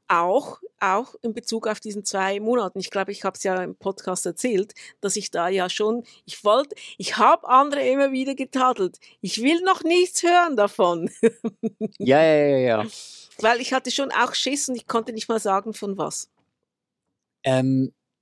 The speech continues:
Speaker 2: ich glaub, es ist auch noch spezielle Umstände, dass auch dieses, diese Freiheit, dieser Traum bedeutet,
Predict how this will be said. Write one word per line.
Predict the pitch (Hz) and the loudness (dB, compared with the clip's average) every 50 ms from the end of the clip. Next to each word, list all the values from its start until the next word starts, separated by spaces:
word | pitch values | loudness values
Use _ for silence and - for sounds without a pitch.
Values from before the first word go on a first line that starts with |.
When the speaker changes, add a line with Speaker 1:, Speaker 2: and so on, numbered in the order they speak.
| _ _ _ _ _ | _ _ _ _ _
Speaker 2:
ich | - 143 135 | -6 -4 0
glaub, | - 196 202 208 | 2 0 0 0
es | - - | -2 -4
ist | 196 - 170 | -2 2 2
auch | 147 139 | 2 4
noch | 139 143 135 120 - - - 165 | 2 0 0 -4 -10 -12 -8 -6
spezielle | - - - 147 139 - - 143 139 135 | -6 0 0 0 0 4 2 4 4 4
Umstände, | - - 156 170 147 - - 135 123 120 120 | 2 0 -2 -2 -2 -2 0 0 0 0 -2
dass | 117 127 123 - - | -2 0 0 2 2
auch | 135 131 123 - | 2 0 0 -2
dieses, | _ - 131 123 120 117 107 - - | _ -6 -4 -4 -2 -2 -2 -2 -4
diese | - - 123 104 127 | -6 -6 -2 -2 -2
Freiheit, | 120 - - 117 117 123 139 135 147 143 135 - | -2 -4 -2 0 0 0 0 0 -2 -4 -4 -4
dieser | 135 117 120 117 - | -4 -2 -2 -4 -6
Traum | - - 120 113 123 147 175 | -4 0 0 0 2 0 -2
bedeutet, | 151 147 139 - 127 127 139 156 156 - 160 151 - - | -2 -4 0 2 2 4 4 2 2 0 -2 -2 -2 -8